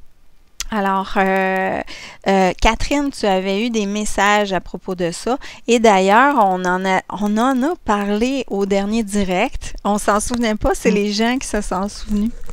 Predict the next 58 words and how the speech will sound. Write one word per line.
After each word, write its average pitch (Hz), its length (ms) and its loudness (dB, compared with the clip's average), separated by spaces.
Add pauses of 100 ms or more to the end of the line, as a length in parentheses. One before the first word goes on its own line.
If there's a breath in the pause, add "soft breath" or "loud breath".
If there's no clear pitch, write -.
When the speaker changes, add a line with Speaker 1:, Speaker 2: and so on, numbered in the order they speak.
(320)
Speaker 1:
qui - 100 -6
sont 202 160 2
Speaker 2:
Oui, 202 60 2
Speaker 1:
souvenus 202 340 0
de 208 60 0
ça. 180 100 2
Speaker 2:
heureusement. 185 420 -2 (300)
Speaker 1:
Ben 196 180 4
Speaker 2:
Ouais, 247 100 4
Speaker 1:
oui. 349 100 4
Speaker 2:
moi, 180 80 0
j'ai, 160 260 -4
j'ai - 140 -16
pas 196 160 0
trop - 160 -4
de 202 100 2
mémoire 202 360 6 (100)
par - 120 -12
rapport 202 300 2
Speaker 1:
Pour 185 80 6
Speaker 2:
à, 175 100 6
Speaker 1:
ça. 269 460 4 (180)
Speaker 2:
à 202 60 0
s-, - 220 -2 (100)
à 220 140 6
ça, 240 340 4
mais 226 180 6
Speaker 1:
Non. 180 220 6
Speaker 2:
effectivement, 214 600 4
dans 233 180 8
le, 165 500 2
le 170 140 2
dernier 196 320 6
direct 202 400 2
qu'on 175 160 0
a 180 80 0
fait - 160 -2
en 190 100 4
janvier, 190 400 4
à - 20 2
la 175 120 4
fin - 160 2
de 196 100 6
la 196 140 4
vidéo, 190 640 2
je, 170 280 0 (540 soft breath)
je 180 100 6
dis 190 200 6
que - 100 0
je 175 100 2
vais 156 160 6
partir - 400 -2
à 165 60 4
Paris, 254 380 2
donc 190 240 2
c'était 170 420 0
en 170 120 4
janvier, 185 380 2